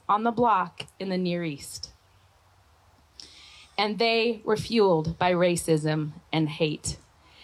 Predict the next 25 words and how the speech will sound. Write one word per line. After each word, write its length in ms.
Now, 360
here's 320
the 160
thing 220
that 100
I 80
have 200
to 100
say 240
about 320
that, 300
and 180
this 160
is 140
gonna 260
be 140
uncomfortable 720
for 160
some 260
people, 500
because 360
this 180
conversation 800
is 240
difficult, 840